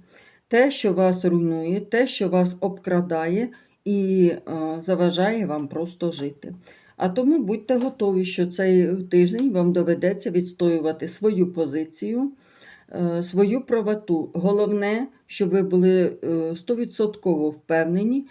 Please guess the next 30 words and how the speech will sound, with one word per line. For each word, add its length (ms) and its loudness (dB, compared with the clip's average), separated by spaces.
що 200 -6
це 180 4
дійсно 460 -2
так 360 -2
і 80 -4
є, 360 -2
а 420 -4
не 360 -6
ви 240 0
самі 320 -4
собі 340 -6
чогось 420 -4
там 220 -2
додумали 680 0
або 240 -6
придумали. 640 -8
Тому 260 2
всю 280 -2
інформацію 640 0
перевіряйте, 960 -2
і 100 0
якщо 340 0
вона 280 -4
відповідає 800 0
дійсно, 560 -6
що 300 0
там 360 -2
я 240 2
сказала, 680 -2
то 380 0